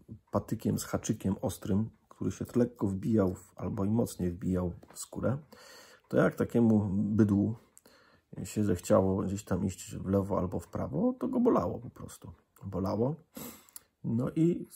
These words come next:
tutaj ta konstatacja jest dosyć prosta, znaczy, że trudno przeciw ościeniowi wierzgać. Jak masz go wbitego, cię po prostu boli. A jak cię boli, to idziesz tak, jak należy. Oczywiście to jest pewien obraz, no, nie zawsze, y,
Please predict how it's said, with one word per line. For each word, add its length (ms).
tutaj 340
ta 140
konstatacja 800
jest 160
dosyć 280
prosta, 460
znaczy, 300
że 140
trudno 420
przeciw 420
ościeniowi 520
wierzgać. 420
Jak 120
masz 200
go 120
wbitego, 720
cię 120
po 40
prostu 300
boli. 360
A 40
jak 120
cię 120
boli, 320
to 100
idziesz 260
tak, 160
jak 160
należy. 340
Oczywiście 540
to 120
jest 100
pewien 200
obraz, 440
no, 260
nie 120
zawsze, 500
y, 160